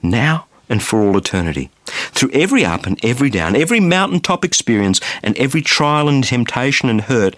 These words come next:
that this world has to offer. And so those sins that are particularly stubborn, that one sin that keeps coming back again and again and again, is Satan's messenger to torment us, to try and rob us of the abundant life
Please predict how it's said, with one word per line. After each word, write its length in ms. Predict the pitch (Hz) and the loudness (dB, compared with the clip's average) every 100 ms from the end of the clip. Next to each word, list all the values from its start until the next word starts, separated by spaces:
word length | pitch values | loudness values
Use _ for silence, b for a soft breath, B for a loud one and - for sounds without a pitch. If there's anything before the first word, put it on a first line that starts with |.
| B B | B B
that 60 | |
this 180 | 120 - | 0 2
world 220 | 110 98 | 2 2
has 180 | 87 95 | 0 -2
to 100 | - - | -2 -2
offer. 340 | 214 - - - _ _ - B B B | -2 -2 -8 -12 _ _ -12 B B B
And 140 | 156 147 | -2 0
so 140 | 180 | 0
those 240 | 262 269 262 | 2 2 2
sins 560 | - 254 240 104 95 | 0 2 4 4 2
that 100 | 120 | 2
are 40 | 113 | 0
particularly 600 | 110 - 208 196 175 160 | -4 -2 -2 0 2 2
stubborn, 560 | - 120 101 78 73 - B B | 0 0 -2 -4 -8 -16 B B
that 160 | - - | -2 0
one 440 | 110 127 185 208 | 0 2 4 4
sin 280 | 196 170 135 | 2 2 2
that 140 | - | 2
keeps 260 | - 151 - | -2 -2 -2
coming 380 | - 147 120 101 | -2 0 0 -2
back 440 | 147 170 170 - | -2 -4 -6 -10
again 380 | - 104 98 165 | -6 -4 0 2
and 100 | 202 | 2
again 220 | 180 147 | 2 4
and 100 | 143 | 4
again, 460 | 131 107 101 78 78 B B B B B | 2 2 2 0 -2 B B B B B
is 200 | - 110 | 0 2
Satan's 540 | - 139 139 - 151 120 | 2 2 0 0 0 2
messenger 560 | 120 208 - 107 76 | 2 2 0 -2 -2
to 120 | 76 | -4
torment 460 | 90 - 110 110 110 | -6 -4 0 0 0
us, 160 | 67 - B B | 0 -2 B B
to 100 | - | -4
try 380 | - - 143 160 | 0 0 2 2
and 260 | 143 107 | 2 2
rob 160 | 117 135 | 2 2
us 140 | 151 | 2
of 140 | 139 110 | 0 0
the 100 | 104 | -2
abundant 520 | 92 - 123 151 175 | -2 -4 0 0 -2
life 300 | 82 69 71 | -2 -4 -8